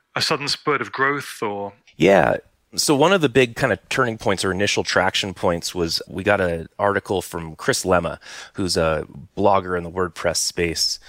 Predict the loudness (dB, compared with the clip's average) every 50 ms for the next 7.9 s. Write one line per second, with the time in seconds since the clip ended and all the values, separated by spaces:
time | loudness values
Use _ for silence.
0 | -20 -20 -20 -16 -8 -2 0 0 0 0 0 0 0 0 0 0 -2 -2 -2 -2
1 | -2 -2 -2 -2 -2 -4 -2 0 2 2 2 2 0 -6 -12 -14 _ _ _ -10
2 | -6 -2 0 0 0 0 -2 -2 -4 -4 -4 -2 0 0 0 0 0 -2 -6 -12
3 | -12 -12 -14 -6 -2 0 2 4 4 2 0 -2 -6 -10 -12 _ _ _ _ _
4 | _ _ -14 -12 -10 -6 -4 -4 -4 -4 -6 -10 -10 -6 -4 -4 -4 -4 -2 0
5 | 0 0 0 -4 -8 -14 _ _ _ _ -20 _ _ _ 0 2 2 2 2 2
6 | 2 4 4 4 4 4 2 2 0 0 -2 0 2 4 4 4 4 4 4 2
7 | 4 4 2 2 2 2 -2 -4 -4 0 2 4 4 6 4 2 0